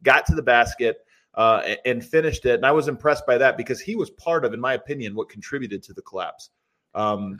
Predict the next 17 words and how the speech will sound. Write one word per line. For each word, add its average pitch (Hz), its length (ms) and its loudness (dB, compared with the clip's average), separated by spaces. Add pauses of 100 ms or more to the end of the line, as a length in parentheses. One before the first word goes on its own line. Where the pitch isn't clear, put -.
(120)
but 151 140 6
I 165 80 4
was 208 120 2
impressed 180 320 0
with 170 80 -6
the 156 80 -4
Orlando 151 380 2
Magic. 131 440 -2
They, 175 260 4
to 180 140 -10
me, 208 220 -6
this, 185 260 -2
this 156 280 -10
team 156 340 -10
looked 139 220 -4
very, 135 420 2
um, 101 320 -2